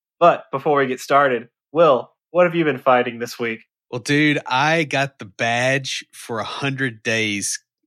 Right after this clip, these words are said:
Speaker 2: of Russian study on one of my phone apps.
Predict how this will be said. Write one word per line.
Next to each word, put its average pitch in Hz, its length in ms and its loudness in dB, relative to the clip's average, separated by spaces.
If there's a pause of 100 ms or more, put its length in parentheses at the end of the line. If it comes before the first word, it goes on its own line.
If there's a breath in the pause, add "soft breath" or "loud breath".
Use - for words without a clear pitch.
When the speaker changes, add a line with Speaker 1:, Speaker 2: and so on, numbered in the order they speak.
Speaker 2:
of 98 720 -6
Russian 117 440 -4
study 98 720 -4
on 101 260 -6
one 104 100 -8
of 101 80 -8
my 98 100 -4
phone 107 360 -6
apps. 98 500 -8